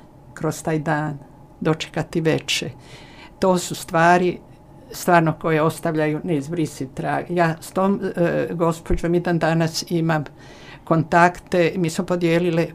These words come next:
puno, puno sati nakon toga. Ona je danas, eto, nadrasla svoju bol jer s-, nekako sam ju bodrila.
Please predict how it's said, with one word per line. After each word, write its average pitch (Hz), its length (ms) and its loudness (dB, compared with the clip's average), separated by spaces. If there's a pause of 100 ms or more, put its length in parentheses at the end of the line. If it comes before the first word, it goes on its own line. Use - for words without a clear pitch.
puno, 208 300 2
puno 185 500 0
sati 165 540 0
nakon 165 380 -2
toga. 170 520 2 (500)
Ona 180 180 2
je 170 120 4
danas, 170 840 2 (180)
eto, 165 300 0
nadrasla 180 520 2
svoju 170 360 0
bol 170 440 4
jer 160 220 2
s-, - 680 -10
nekako 160 360 -4
sam 160 240 -2
ju 156 100 0
bodrila. 185 520 0